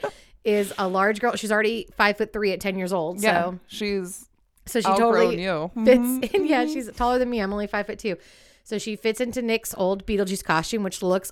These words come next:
Speaker 2: awesome.
Speaker 1: It looked so good.
Speaker 2: Looked great. Did her makeup. Uh, my son was a scary scarecrow that we got just from the Halloween store. Still cool.
Speaker 1: And I had no idea you did Zoe's face until I saw the picture.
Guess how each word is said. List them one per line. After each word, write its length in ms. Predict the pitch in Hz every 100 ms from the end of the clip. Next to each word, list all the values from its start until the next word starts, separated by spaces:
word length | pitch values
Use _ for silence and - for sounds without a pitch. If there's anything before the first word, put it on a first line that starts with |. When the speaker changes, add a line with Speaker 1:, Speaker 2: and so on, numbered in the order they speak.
| -
Speaker 2:
awesome. 480 | 165 143 170 147 185
Speaker 1:
It 140 | 180
looked 240 | 180 165
so 240 | - 185 160
good. 300 | - 82 78
Speaker 2:
Looked 400 | 202 202 226 -
great. 280 | 208 208 202
Did 100 | 190
her 160 | 220 247
makeup. 580 | 196 190 202 202 202 -
Uh, 240 | 185 180
my 160 | 175 180
son 380 | - 240 233 233
was 100 | 202
a 80 | 185
scary 340 | - - 170 165
scarecrow 640 | - 226 214 226 208 202
that 120 | 190
we 120 | 165
got 480 | 160 170 165 165 -
just 160 | 180 -
from 140 | 185
the 40 | 170
Halloween 440 | 175 165 220 269
store. 480 | - 247 240 247 254
Still 300 | - 220 226
cool. 420 | - 233 220 226 247
Speaker 1:
And 140 | 247
I 160 | 233 302
had 240 | 330 359
no 220 | 294 294 294
idea 600 | 302 247 233 240 294 330
you 180 | 226 240
did 280 | 220 240 220
Zoe's 380 | 220 214 214 -
face 380 | 185 190 302 -
until 340 | 254 269 262 254
I 80 | 262
saw 200 | 262 240
the 120 | 220
picture. 480 | 240 233 180 -